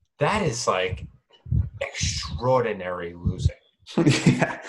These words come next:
Speaker 2: that's not like, like, you're ju-, you're not even competitive. Like, you're not. By the way, Julius Randle playing defense on Giannis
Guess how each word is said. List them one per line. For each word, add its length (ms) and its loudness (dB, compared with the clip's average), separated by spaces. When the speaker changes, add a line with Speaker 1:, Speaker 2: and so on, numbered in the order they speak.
Speaker 2:
that's 220 6
not 220 8
like, 360 6
like, 260 6
you're 260 8
ju-, 220 8
you're 160 10
not 220 8
even 280 6
competitive. 840 4
Like, 220 4
you're 180 8
not. 440 6
By 200 8
the 120 8
way, 480 8
Julius 680 8
Randle 560 6
playing 420 6
defense 600 0
on 360 4
Giannis 760 2